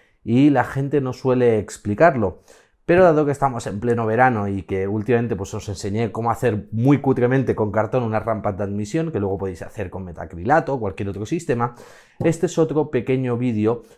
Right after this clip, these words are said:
con estos tres pequeños tips para que podáis montar vuestra refrigeración líquida de una forma que os, eh, dé un poco más de fiabilidad en el sistema.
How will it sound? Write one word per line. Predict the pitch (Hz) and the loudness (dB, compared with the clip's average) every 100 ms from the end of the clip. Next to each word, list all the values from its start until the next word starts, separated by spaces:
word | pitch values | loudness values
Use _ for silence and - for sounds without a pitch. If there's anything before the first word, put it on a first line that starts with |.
| _ | _
con | 151 156 | 0 0
estos | 151 160 156 - | 0 -4 -6 -4
tres | 151 139 135 - | 0 0 0 -8
pequeños | - 123 123 120 123 - - _ | -6 -2 0 -2 -6 -10 -20 _
tips | - 107 - - _ _ _ _ _ - | -2 -2 -4 -16 _ _ _ _ _ 0
para | 165 165 160 | 4 4 2
que | 160 160 | 0 0
podáis | 160 120 120 120 - | 2 2 4 0 -2
montar | 120 107 110 104 | -4 -2 -2 -2
vuestra | 101 101 | -4 -6
refrigeración | 92 95 98 110 98 131 120 | -8 -10 -8 -8 -4 -2 -2
líquida | 107 117 123 | 0 0 0
de | 117 | -4
una | 127 139 | -6 -6
forma | - 131 113 104 113 - - _ _ | 0 2 2 -2 -4 -8 -20 _ _
que | 135 147 | 2 4
os, | 156 151 147 - | 4 2 0 -6
eh, | 117 117 113 107 101 | -4 -2 0 -2 2
dé | 139 147 147 | 2 2 0
un | 139 147 | -6 -2
poco | 160 151 | 0 0
más | 135 135 123 | 0 -2 0
de | 123 | -2
fiabilidad | - 110 107 104 98 127 127 95 | -2 0 0 0 0 0 0 -2
en | |
el | 101 | -8
sistema. | - 110 - 127 95 82 | -8 -8 -2 -2 -2 -6